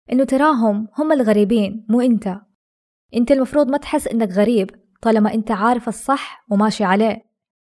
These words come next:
لكن للأسف في هذا الوقت صار الصح والحلال هو الغريب، واللي يتمسك فيه ويمشي عليه ويذكر الناس بيه والمعقد. ومن أكثر الأمور الغلط اللي منتشرة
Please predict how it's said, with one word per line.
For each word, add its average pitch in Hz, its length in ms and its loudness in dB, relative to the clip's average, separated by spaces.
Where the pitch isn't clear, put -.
لكن 247 260 -2
للأسف 247 520 -2
في 202 160 -2
هذا 226 180 -2
الوقت 208 280 -2
صار 208 400 -2
الصح 233 380 -4
والحلال 208 520 0
هو 202 160 2
الغريب، 190 420 -2
واللي 220 280 2
يتمسك 226 640 -4
فيه 233 260 0
ويمشي 214 400 0
عليه 202 520 0
ويذكر 202 480 -2
الناس 202 360 -2
بيه 220 380 -4
والمعقد. 202 720 -2
ومن 240 280 4
أكثر 302 360 2
الأمور 233 380 2
الغلط 214 400 0
اللي 196 220 0
منتشرة 196 600 -4